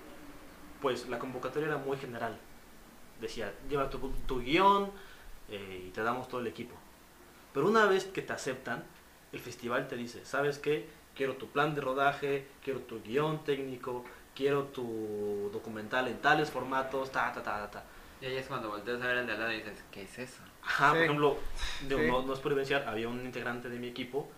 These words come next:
Speaker 1: que era su primer trabajo en cine. Y entonces, cuando estaban dando toda esta explicación, literalmente hizo eso, o sea, se voltea y, "Oye, ¿tú sabes qué formato es?". "Sí, o sea,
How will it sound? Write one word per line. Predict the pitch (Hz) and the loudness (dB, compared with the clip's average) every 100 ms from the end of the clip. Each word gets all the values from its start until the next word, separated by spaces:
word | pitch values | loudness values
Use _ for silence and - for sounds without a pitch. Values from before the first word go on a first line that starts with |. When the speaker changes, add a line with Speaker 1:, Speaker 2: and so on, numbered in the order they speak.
| - - - - | -20 -20 -20 -6
Speaker 1:
que | 131 | -2
era | 143 | -2
su | |
primer | 123 117 127 | -2 -4 -4
trabajo | 113 117 110 | -4 -6 -6
en | 98 | -12
cine. | 135 120 - - - - - | -10 -10 -12 -18 -20 -18 -12
Y | |
entonces, | 120 139 135 - | -4 -4 -4 -8
cuando | 113 104 | -8 -4
estaban | - 160 170 | 2 4 4
dando | 156 143 147 143 123 117 - | 4 2 2 2 2 0 0
toda | 135 139 | 0 0
esta | 139 | -4
explicación, | 127 113 113 120 117 165 - - - - | -10 -8 -6 -4 -4 -6 -12 -20 -20 -10
literalmente | 127 - 110 120 131 139 | -8 -4 -2 -2 -4 -2
hizo | 120 110 151 | -2 -2 -4
eso, | - | -4
o | |
sea, | 120 95 - - - - | -6 -10 -12 -20 -20 -12
se | - | -8
voltea | 98 190 - 123 | -4 -4 -4 -4
y, | 120 117 | -4 -2
"Oye, | 131 131 90 - - - - | -4 -4 -8 -14 -20 -20 -16
¿tú | - | -10
sabes | 113 113 | -8 -8
qué | 113 | -8
formato | 117 110 110 101 | -10 -10 -10 -8
es?". | 120 - - - - - - - - | -10 -12 -20 -20 -20 -20 -20 -20 -8
"Sí, | - 214 | -4 -4
o | 156 | -2
sea, | 156 | -4